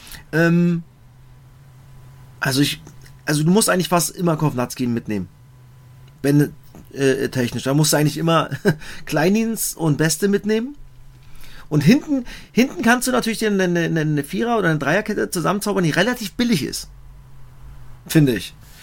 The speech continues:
Man könnte mit Kolke zum Beispiel schon mal gegen Regensburg einen, einen billigen Torhüter, vier Komma fünf. Van Drongelen eins Komma fünf. Ähm,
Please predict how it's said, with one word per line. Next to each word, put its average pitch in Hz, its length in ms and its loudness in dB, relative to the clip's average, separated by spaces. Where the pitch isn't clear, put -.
Man 127 160 -4
könnte 165 240 2
mit 147 160 0
Kolke 175 360 2
zum 190 100 -4
Beispiel 180 260 -2
schon 180 160 -4
mal 180 300 0
gegen 147 200 -2
Regensburg 147 560 0
einen, 139 220 -4
einen 127 220 -4
billigen 143 280 2
Torhüter, 120 340 -2
vier 147 180 0
Komma 127 220 -2
fünf. 95 320 -6
Van 151 160 2
Drongelen 170 380 2
eins 139 240 -2
Komma 127 220 -2
fünf. - 360 -8
Ähm, 151 580 2